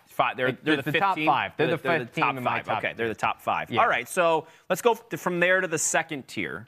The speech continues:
Speaker 2: Okay.
Speaker 1: So you'd have after Stony Brook, I have Northwestern in that.
Speaker 2: Yep.
Speaker 1: Duke. I like Loyola as well. I,
Speaker 2: Okay.
Speaker 1: I think that Loyola, they've got a lot of experience this year. They're ninth in the country right now. They beat Johns Hopkins fourteen to five.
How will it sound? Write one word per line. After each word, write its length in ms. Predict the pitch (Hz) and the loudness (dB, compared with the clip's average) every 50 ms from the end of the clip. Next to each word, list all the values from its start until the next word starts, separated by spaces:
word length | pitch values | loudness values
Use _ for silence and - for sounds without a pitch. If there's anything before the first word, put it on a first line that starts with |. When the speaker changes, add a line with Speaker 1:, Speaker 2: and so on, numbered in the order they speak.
| _ - | _ 0
Speaker 2:
Okay. 220 | 131 110 117 156 _ _ _ _ - | 0 0 0 -4 _ _ _ _ -2
Speaker 1:
So 580 | - 143 135 135 135 135 135 135 131 123 - - | 0 2 2 4 4 4 2 2 0 -2 -4 -6
you'd 220 | - 147 143 135 135 | -2 0 0 2 2
have 260 | 147 147 147 151 131 | 2 2 2 2 0
after 360 | - 143 151 175 - - 165 151 | 0 2 0 0 0 -4 -8 -8
Stony 400 | - - - 156 151 151 151 147 | -6 -2 -2 0 0 0 -2 -2
Brook, 320 | 123 117 117 113 113 - | 0 0 0 0 2 2
I 120 | 135 151 | 2 2
have 300 | 170 185 185 156 131 127 | 4 2 2 0 0 0
Northwestern 640 | 131 147 143 127 - - 147 131 - - - 139 127 123 | 0 0 0 0 0 0 0 0 -2 -4 -8 -8 -6 -4
in 120 | 123 120 | -4 -2
that. 340 | 120 120 117 117 117 113 - 143 | 0 0 0 0 0 -2 0 0
Speaker 2:
Yep. 200 | 143 151 - - | 2 2 2 2
Speaker 1:
Duke. 360 | 143 139 135 135 131 - - - - - - - - | 0 0 0 0 -2 -6 -14 -20 -20 -20 -10 -2 0
I 80 | 139 160 | 0 2
like 280 | 175 208 262 320 - - | 4 2 2 0 0 -2
Loyola 760 | 180 170 151 131 143 143 156 160 160 165 165 170 165 165 - - - | 0 0 2 2 4 4 4 4 4 4 2 2 0 -2 -8 -4 -2
as 220 | 147 139 131 120 | -2 -2 -2 -2
well. 440 | 120 131 131 135 135 139 143 147 - - | 0 0 2 2 2 2 0 0 -2 0
I, 80 | 156 | 0
Speaker 2:
Okay. 220 | 143 135 156 170 175 | 0 0 -2 -4 -4
Speaker 1:
I 40 | |
think 240 | 160 - 220 233 233 | -4 -4 -6 -4 0
that 220 | - 226 196 156 160 | 0 0 0 2 0
Loyola, 720 | 160 156 151 143 143 151 165 160 156 147 143 139 135 - - - - - | 0 0 2 2 2 2 2 2 2 2 2 2 0 -2 -6 -14 -8 -2
they've 160 | 180 220 247 | -2 0 2
got 140 | 370 339 330 | 2 2 2
a 60 | 254 | 2
lot 280 | 175 143 135 143 147 | 0 2 2 2 2
of 80 | 151 135 | 0 -4
experience 880 | 131 - - - - 139 135 139 143 139 131 123 110 101 - - - - _ _ - | -6 -8 -8 -6 -2 0 0 0 0 0 -2 -2 -4 -6 -8 -10 -12 -12 _ _ -6
this 240 | 120 110 - - - | -4 -4 -4 -2 -2
year. 140 | 117 113 | -2 0
They're 100 | 107 120 | 0 0
ninth 300 | 123 139 156 180 214 220 - | 0 0 0 0 -2 -6 -8
in 60 | 214 | -10
the 60 | 165 | -8
country 360 | - - 156 151 - - 127 | -4 -4 -6 -6 -4 -4 -2
right 120 | 123 123 120 | -2 -2 -2
now. 140 | 117 120 120 | -2 -4 -4
They 100 | 117 110 | -4 -4
beat 200 | 107 160 208 226 | -4 -4 -4 -2
Johns 300 | - 151 147 143 127 - | 0 0 0 0 -2 -2
Hopkins 380 | 127 123 127 - - 123 107 | -2 -2 -2 -2 -6 -10 -8
fourteen 440 | - 123 127 131 135 - - 143 131 | -4 -2 -2 -2 -4 -4 -6 -4 -4
to 80 | 104 92 | -4 -4
five. 540 | - - 120 117 110 107 110 110 107 104 | -2 -2 0 0 0 0 0 -2 -4 -6